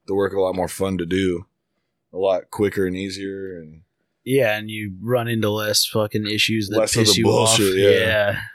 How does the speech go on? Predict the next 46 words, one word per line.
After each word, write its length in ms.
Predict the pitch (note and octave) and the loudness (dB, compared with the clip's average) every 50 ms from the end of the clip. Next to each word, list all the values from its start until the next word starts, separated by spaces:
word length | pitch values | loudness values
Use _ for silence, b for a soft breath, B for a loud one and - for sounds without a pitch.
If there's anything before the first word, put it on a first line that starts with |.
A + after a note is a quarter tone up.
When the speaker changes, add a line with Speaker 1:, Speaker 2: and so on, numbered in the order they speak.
| B B B B _ | B B B B _
Speaker 1:
Uh, 280 | G2+ G2 G2 F#2+ F#2 F2 | -2 0 2 2 2 0
so 160 | - - A2 | 0 2 4
yeah, 240 | C#3 F3+ E3 G#2 F#2+ E2+ F2+ _ _ | 4 4 4 2 0 -4 -12 _ _
and 380 | - G#2 G#2 G#2 G2+ G2 F#2 - _ | -10 -8 -8 -6 -8 -10 -12 -16 _
now 280 | - F#2 G2 F#2+ G2 G2 | -16 -10 -6 -2 -2 -2
we've 180 | G2+ G2+ F#2+ F#2 | -2 -2 -2 -2
got 220 | G#2 G2 G2+ - | -2 -2 -2 -4
the, 420 | - G2+ G2 F#2+ F#2 F#2 F#2+ G#2 G2 _ _ | -6 -4 -2 -2 -2 -4 -6 -12 -18 _ _
the 60 | G#2 | -12
business, 540 | F#2 F2+ G2+ G#2+ G#2+ G#2 A2+ A2+ A#2 A#2 - | -6 -2 -2 -2 -2 -4 -8 -10 -10 -10 -10
and 340 | G2 F#2 F2 F2 F2 E2+ E2+ _ _ _ _ _ _ _ _ _ _ _ _ _ _ _ _ _ _ _ _ _ _ _ _ _ _ _ _ _ _ _ _ _ _ _ _ _ _ _ _ | -12 -12 -14 -14 -16 -20 -20 _ _ _ _ _ _ _ _ _ _ _ _ _ _ _ _ _ _ _ _ _ _ _ _ _ _ _ _ _ _ _ _ _ _ _ _ _ _ _ _
now 240 | - G2+ G2+ G2+ G#2 | -4 0 0 2 2
that 140 | G#2 G2+ G2 | 2 2 2
it's 120 | F#2+ - | 2 0
starting 260 | - - A2 G#2 F#2 | 2 2 2 2 2
to 60 | F#2+ | 0
warm 260 | F#2 G2 G#2 G2+ G2+ G2+ | -2 0 -2 0 0 2
up, 200 | G#2 A2 G#2+ - - | 2 0 0 -2 -4
we 120 | G#2+ G2 | -6 -4
can, 260 | - - G2 F#2 - - | -2 -2 -4 -4 -4 -4
'cause 160 | - G#2+ G2 | -4 -2 -2
you 60 | - | 0
can't 240 | - A2+ A2 G2+ F#2 | 0 0 0 0 -2
really 200 | F#2+ F#2+ F#2+ F#2+ | -2 -2 -2 -2
do 180 | F#2 G2 F#2+ F#2 | -2 -2 -2 0
the 300 | F#2 F2+ E2+ E2+ E2 E2 | 0 2 2 2 0 0
epoxy 340 | - F#2+ F#2 F#2 - - | 0 0 0 0 -2 -2
stuff 480 | F#2 - - F#2+ F2+ F2 - - _ _ _ _ _ _ _ | -2 -2 0 0 -2 -2 -4 -10 _ _ _ _ _ _ _
in 120 | F#2+ F#2+ F2+ | -10 -8 -8
the 80 | E2+ | -8
cold 440 | - - G2 G2 F#2+ F#2+ F#2 F2+ F2 | -4 0 0 2 2 0 -2 -4 -4
'cause 180 | - F#2+ F2 E2+ | -6 -4 -4 -4
it 60 | E2+ | -4
doesn't 240 | F2 E2 E2 D2+ - | -4 -4 -4 -6 -6
cure 240 | - F#2+ F#2+ G2 | -4 -2 -2 0
right. 260 | F#2 F2 E2+ E2+ E2+ - - F#2+ | 0 -2 -2 -2 -4 -8 -12 _
But, 140 | F2+ F2 | -12 -8
um, 300 | F2 E2+ E2+ E2 E2 E2 E2 _ _ _ _ _ _ _ _ _ _ _ _ _ _ _ _ _ _ _ _ _ | -8 -8 -10 -12 -18 -20 _ _ _ _ _ _ _ _ _ _ _ _ _ _ _ _ _ _ _ _ _ _
you 100 | F#2 F#2+ | -6 -2
know, 100 | F#2+ F2+ | -2 0
especially 380 | F2 - - G#2+ F#2 - G2+ F#2+ | 0 2 0 2 2 0 0 0
now 180 | F#2 F#2 F#2 F#2 | 0 0 0 0
in 60 | F2 | -2
the 60 | F2 | -2
new 180 | F2+ F#2 F2+ F2 | -2 -2 -2 -2
house, 500 | F2 F#2+ G#2 G#2+ G#2+ G#2 - - - | 0 0 0 0 0 0 0 0 -2